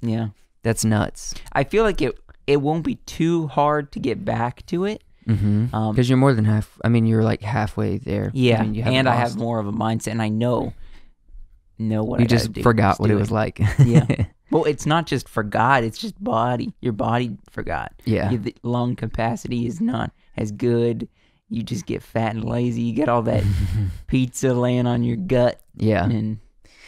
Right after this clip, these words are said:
Speaker 2: Hey, I wanted to, I wanted to ask you, um, you've heard all this stuff going on about Johnny Depp, right?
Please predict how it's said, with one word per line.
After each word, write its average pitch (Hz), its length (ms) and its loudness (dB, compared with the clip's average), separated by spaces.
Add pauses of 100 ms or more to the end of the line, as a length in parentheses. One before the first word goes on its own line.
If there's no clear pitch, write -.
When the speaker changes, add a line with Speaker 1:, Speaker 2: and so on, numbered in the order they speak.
(400)
Speaker 2:
Hey, 120 240 4 (120)
I 127 120 10
wanted 160 320 6
to, 131 360 4 (280)
I 117 60 0
wanted 143 200 4
to 131 120 0
ask 117 360 2
you, 110 380 2 (500)
um, 113 460 2 (1000)
you've 135 180 4
heard 143 200 4
all 117 140 6
this 107 140 2
stuff - 240 0
going 107 160 4
on 110 120 2
about 101 220 -2
Johnny 92 320 -2
Depp, 80 240 -4
right? 90 220 -6